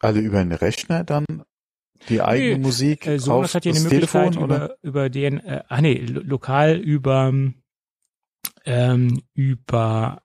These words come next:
Speaker 2: äh, iTunes, ja, ich synchronisiere das noch mit iTunes oder besser
Speaker 1: Mhm.
Speaker 2: gesagt,
Speaker 1: Ah, okay.
Speaker 2: ist ja jetzt nicht
Speaker 1: Mhm.
Speaker 2: mehr iTunes, ist ja eine andere Synchronisationsmöglichkeit über,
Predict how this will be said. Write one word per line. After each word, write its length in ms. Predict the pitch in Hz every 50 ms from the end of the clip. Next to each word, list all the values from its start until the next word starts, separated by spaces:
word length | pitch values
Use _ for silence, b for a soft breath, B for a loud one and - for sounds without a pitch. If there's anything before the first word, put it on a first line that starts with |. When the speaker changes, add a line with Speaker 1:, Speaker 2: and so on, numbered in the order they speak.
| _ -
Speaker 2:
äh, 400 | - 123 110 110 - - - 143
iTunes, 320 | 143 - 131 120 107 -
ja, 140 | - 117 123
ich 80 | 127 -
synchronisiere 720 | - 139 - - 135 139 135 - 214 175 123 123 139 139 135
das 180 | 127 123 -
noch 120 | 143 131 127
mit 160 | 127 - -
iTunes 280 | 123 131 - 143 135 -
oder 100 | 123 113
besser 160 | 110 117 120
Speaker 1:
Mhm. 60 | 120 120
Speaker 2:
gesagt, 240 | 120 120 120 -
Speaker 1:
Ah, 160 | 117 123 143 139
okay. 240 | 131 - 123 123 160
Speaker 2:
ist 120 | 143 127
ja 80 | 139 131
jetzt 100 | 127 120
nicht 80 | 131
Speaker 1:
Mhm. 80 | 120 120
Speaker 2:
mehr 160 | - 123 117
iTunes, 260 | 127 - 135 123 120
ist 120 | 127 127 -
ja 40 | 120
eine 80 | 117
andere 220 | 123 123 127 120 110
Synchronisationsmöglichkeit 1160 | 107 120 - - 113 110 110 104 - - 123 110 - - 113 - - 113 - - 107 104 -
über, 380 | - 120 101 113 107 107 98